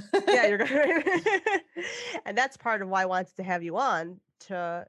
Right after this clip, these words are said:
Speaker 1: show everyone that, because you're clearly living your best life, and anyone can live their best life no matter what obstacles are in your way, you know?
Speaker 2: Exactly. Exactly.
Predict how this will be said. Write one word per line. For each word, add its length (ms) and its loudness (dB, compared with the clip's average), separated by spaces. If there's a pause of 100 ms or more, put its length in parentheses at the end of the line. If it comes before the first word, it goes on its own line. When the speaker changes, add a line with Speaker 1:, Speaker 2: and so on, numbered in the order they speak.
Speaker 1:
show 360 -4
everyone 380 -6
that, 360 -8
because 480 -6
you're 80 -8
clearly 320 -6
living 260 -4
your 120 -6
best 240 -8
life, 300 -8
and 220 -8 (720)
anyone 420 0
can 140 -8
live 120 0
their 120 0
best 260 -2
life 200 -4
no 80 -2
matter 360 -2
what 420 -2
obstacles 800 -6 (420)
are 120 -4
in 80 -4
your 80 -6
way, 400 -8
you 100 -4
know? 260 -4 (1000)
Speaker 2:
Exactly. 1200 -6 (200)
Exactly. 920 -8